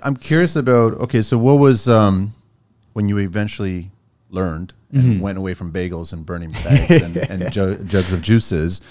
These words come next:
Speaker 1: what was the meal that kinda just started setting the tone for you, that this became you?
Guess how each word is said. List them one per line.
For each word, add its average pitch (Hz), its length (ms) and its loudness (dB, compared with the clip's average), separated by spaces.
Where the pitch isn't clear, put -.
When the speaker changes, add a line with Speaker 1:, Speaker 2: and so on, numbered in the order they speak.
Speaker 1:
what 110 180 2
was 110 220 2
the 107 80 2
meal 104 360 4
that 92 200 -2
kinda 101 220 0
just 90 180 -6
started 92 260 -4
setting 87 300 -6
the 85 80 -6
tone 92 300 -8
for - 100 -18
you, 80 280 -14
that - 240 -12
this 92 140 -8
became 92 480 -4
you? 90 340 -4